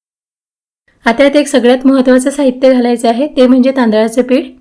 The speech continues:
तर तीन चमचे पोहे खाण्याच्या चमच्याने तांदळाचं पीठ घालायचं. तांदळाचं पीठ घातल्यामुळे भजी खूप कुरकुरीत होतात, चवीलाही छान होतात. आता हे सगळं कांद्यामध्ये व्यवस्थित मिक्स करून घ्यायचं.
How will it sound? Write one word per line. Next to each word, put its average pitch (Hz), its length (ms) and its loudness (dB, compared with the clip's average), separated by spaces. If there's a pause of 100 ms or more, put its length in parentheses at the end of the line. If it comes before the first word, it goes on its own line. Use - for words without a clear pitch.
(520)
तर 254 180 0
तीन 269 220 2
चमचे 285 340 -2
पोहे 247 340 0
खाण्याच्या 254 340 2
चमच्याने 240 440 0
तांदळाचं 247 440 0
पीठ 254 200 -2
घालायचं. 240 500 0 (440)
तांदळाचं 262 440 2
पीठ 285 180 -2
घातल्यामुळे 262 540 0
भजी 247 360 0
खूप 294 260 -4
कुरकुरीत 254 460 -2
होतात, 262 360 -4
चवीलाही 254 500 -2
छान 262 180 0
होतात. 247 280 0 (2000)
आता 254 140 -2
हे 294 80 2
सगळं 277 280 0
कांद्यामध्ये 254 560 2
व्यवस्थित 233 440 0
मिक्स 254 200 2
करून 254 260 2
घ्यायचं. 247 480 0